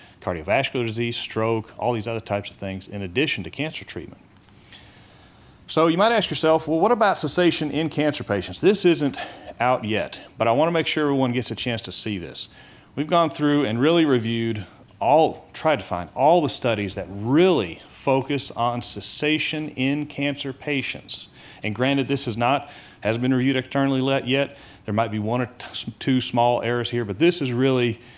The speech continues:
gives you some of the information that looks, at least with regards to smoking cessation after diagnosis and mortality.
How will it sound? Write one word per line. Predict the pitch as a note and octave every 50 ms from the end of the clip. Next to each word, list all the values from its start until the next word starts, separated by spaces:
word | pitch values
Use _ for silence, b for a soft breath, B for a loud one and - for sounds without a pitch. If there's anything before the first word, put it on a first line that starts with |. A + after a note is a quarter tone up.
| B B B -
gives | A#2+ A#2 G2+
you | G2+
some | - - D3 D3+ E3
of | D#3 C#3+
the | C3+
information | B2+ B2 - A#2+ A2 G#2+ G#2 G2 - - G#2
that | G2 F2
looks, | - A#2 A#2 A2 - -
at | F#2+ G2
least | A#2+ C#3+ D3+ D3 - -
with | A2+ -
regards | - G#2+ G2+ A2 A2 A2 A2 -
to | - - - A#2+ A2+ A2 G#2 G2+ F#2 - - - -
smoking | - - - C3 C3 C#3 D3 C#3+ - B2+ A#2
cessation | - - - - - - C3 B2 B2 A#2+ - A#2 A2 G#2 - - -
after | A2+ A#2+ C#3 C#3+ - - - F#3 F#3
diagnosis | E3+ E3+ E3 D#3+ E3 D#3+ D3+ C3+ C3 A#2 G#2 - - E2+ E2 D#2+ - - -
and | A2 G#2 G2 G2+
mortality. | G2+ G#2 G#2 - - D3 D3 C#3+ A2 D#2+ F#2+ F#2+ F2+